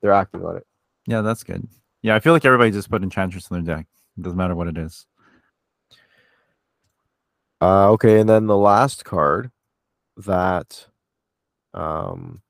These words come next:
Speaker 1: was changed was, was this guy right here. Do, do, do. For the video listeners, I have
Speaker 2: <laughs>
Speaker 1: my son,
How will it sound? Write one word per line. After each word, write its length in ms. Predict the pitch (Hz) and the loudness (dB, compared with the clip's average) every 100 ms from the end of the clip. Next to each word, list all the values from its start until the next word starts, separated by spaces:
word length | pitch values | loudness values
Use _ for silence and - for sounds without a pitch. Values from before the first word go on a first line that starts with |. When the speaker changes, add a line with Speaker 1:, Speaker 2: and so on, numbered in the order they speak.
| _ _ _ _ _ _ | _ _ _ _ _ _
Speaker 1:
was 200 | 87 - | -14 -14
changed 560 | - 87 76 - - - | -12 -10 -10 -14 -16 -14
was, 320 | 76 - - | -12 -14 -18
was 200 | - 76 | -16 -14
this 180 | 76 85 | -10 -10
guy 140 | - | -8
right 160 | - - | -8 -8
here. 240 | - 64 - _ _ _ _ _ _ _ _ _ | -8 -12 -12 _ _ _ _ _ _ _ _ _
Do, 80 | - - | -20 -20
do, 100 | _ | _
do. 100 | _ _ | _ _
For 200 | - 104 | -6 -6
the 100 | 87 | -6
video 520 | 90 98 95 95 95 - | -4 -2 2 2 2 -4
listeners, 520 | - 95 - 101 104 101 | -12 -10 -6 -4 -4 -4
I 120 | 90 | -2
have 180 | 92 95 | -2 2
Speaker 2:
<laughs> 0 | |
Speaker 1:
my 260 | 90 90 | 2 0
son, 400 | - - 92 90 | -4 -2 0 0